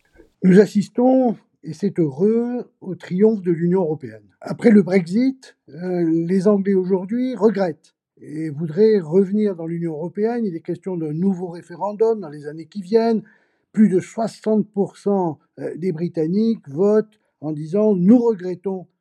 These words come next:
euh, ce Brexit. » Avec la guerre et l'agression des Russes en Ukraine, on a mesuré toute l'importance de l'Union européenne. Et ça, c'est fondamental.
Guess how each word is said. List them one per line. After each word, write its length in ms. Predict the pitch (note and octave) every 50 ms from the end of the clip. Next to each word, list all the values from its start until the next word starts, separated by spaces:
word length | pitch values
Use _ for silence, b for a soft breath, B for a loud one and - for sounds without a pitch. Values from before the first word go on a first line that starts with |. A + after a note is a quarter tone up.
| _ _ -
euh, 80 | E3
ce 160 | D#3 - - F#3
Brexit. » 440 | D#3+ C#3+ D#3+ D#3+ - _ G#2 G#2 _ _ _ _ _ _ _ _
Avec 280 | - - E3 F#3+ G#3 -
la 140 | - F#3 F#3
guerre 500 | E3+ D#3+ G#3 G3+ G3 F3+ D#3+ C3+ - _ _ _ _ -
et 80 | - B2+
l'agression 960 | D3+ G3+ A3 G3 F#3+ G3 E3+ G3+ F#3+ - - _ G#3 G#3 G3 F3+ E3 C#3+ - _ _
des 260 | C3+ C#3 C3+ D#3+ D#3+ D3+
Russes 420 | D#3 F#3 F3+ E3+ D3+ - - _ _ _ _ _ _ _
en 180 | _ C3+ C3+ D3
Ukraine, 420 | D3 D#3+ D#3 - - G#3+ B3+ B3
on 120 | A3 G3+ G3
a 80 | G3
mesuré 720 | G3+ G3 G#3+ A#3+ B3+ A3+ E3+ F3 F#3+ G3+ F#3 - B3 B3+ A#3 D#3
toute 240 | - F3+ D#3 -
l'importance 760 | - A3 G#3+ G#3 G#3 G3 F3 - _ _ A3 A3 A3 G#3+ F3 C3
de 80 | - E3+
l'Union 280 | D3+ D#3 E3+ E3 E3
européenne. 560 | D3+ C3 D3 C3+ - B2+ G#2 F#2+ G2+ G2+ G2+ - b b b b b b b
Et 80 | D#3 E3+
ça, 200 | - - C4 C4
c'est 160 | B3 - A3+
fondamental. 720 | - - G#3 G3 F#3 E3 D#3+ D3+ C#3+ - - A2 G#2+ A2 G2+